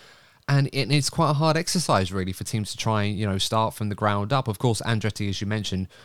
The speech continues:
wouldn't necessarily be a team starting from the ground up. I think it's probably rather an exceptional case, whereas perhaps someone like a Panthera, for example, probably would be more of a team that has to do it from the ground up and obviously see how that would go,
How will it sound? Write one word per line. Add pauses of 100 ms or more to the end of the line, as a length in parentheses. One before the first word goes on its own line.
(120)
wouldn't
necessarily
be
a
team
starting
from
the
ground
up.
I
think
it's
probably
rather
an
exceptional
case,
whereas (220)
perhaps
someone
like
a
Panthera,
for
example,
probably
would
be
more (420)
of
a
team
that
has
to
do
it
from
the
ground
up
and
obviously
see
how
that
would
go,